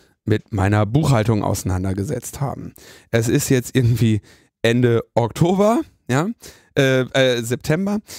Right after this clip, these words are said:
Ihr könnt euch also vorstellen, wie lange ich diese Buchhaltung vor mir hergeschoben habe. Ja, das habe ich also auch sehr, sehr, sehr vermieden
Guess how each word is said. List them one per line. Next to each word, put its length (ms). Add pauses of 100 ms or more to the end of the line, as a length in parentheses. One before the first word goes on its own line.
(140)
Ihr 120
könnt 220
euch 200
also 160
vorstellen, 480
wie 80
lange 240
ich 160
diese 240
Buchhaltung 560
vor 180
mir 140
hergeschoben 760
habe. 360 (440)
Ja, 160
das 140
habe 100
ich 100
also 180
auch 180
sehr, 500
sehr, 280
sehr 200
vermieden 720